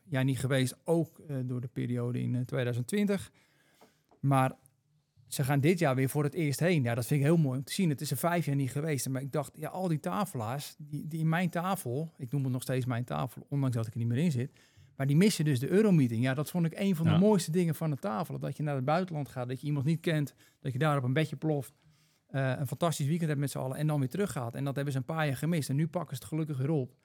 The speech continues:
Speaker 2: Ja.
Speaker 1: En dat geldt ook voor het landelijke, eh, tafelen van een tafel of landelijke betrokkenheid of in een district.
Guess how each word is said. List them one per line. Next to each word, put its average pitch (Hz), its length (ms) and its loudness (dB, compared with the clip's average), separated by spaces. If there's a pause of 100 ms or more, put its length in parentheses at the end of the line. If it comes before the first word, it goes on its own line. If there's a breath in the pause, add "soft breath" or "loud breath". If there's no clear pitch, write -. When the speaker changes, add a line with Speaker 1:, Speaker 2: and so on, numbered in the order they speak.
Speaker 2:
Ja. 107 160 -4 (220 soft breath)
Speaker 1:
En 123 160 -4
dat 143 120 -2
geldt 139 240 -2
ook 143 140 -2
voor 143 120 -6
het 127 100 -2
landelijke, 123 800 -4 (340)
eh, 123 80 -8 (220)
tafelen 131 480 -2
van 143 200 2
een 131 120 2
tafel 131 420 -2
of 120 220 -8 (120)
landelijke 131 440 -4
betrokkenheid 127 540 -2
of 127 120 -4
in 139 180 -2
een 131 60 0
district. 120 560 -4